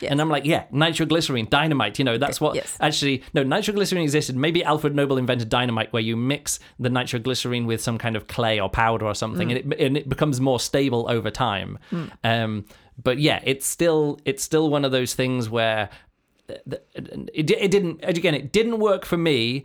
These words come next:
Speaker 1: Mm.
Speaker 2: and also the entire climactic events of the book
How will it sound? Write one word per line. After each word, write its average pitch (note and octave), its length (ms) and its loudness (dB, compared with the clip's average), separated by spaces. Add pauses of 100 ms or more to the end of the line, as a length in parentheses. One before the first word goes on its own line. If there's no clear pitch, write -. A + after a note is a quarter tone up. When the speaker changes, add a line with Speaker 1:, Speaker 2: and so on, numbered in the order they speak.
Speaker 1:
Mm. F3+ 160 -2
Speaker 2:
and C#3 140 2
also C3+ 520 0 (180)
the C3+ 120 2
entire D3 680 2 (200)
climactic C#3+ 760 0
events C3 420 0
of A2+ 120 -2
the A#2 80 -2
book C3 380 0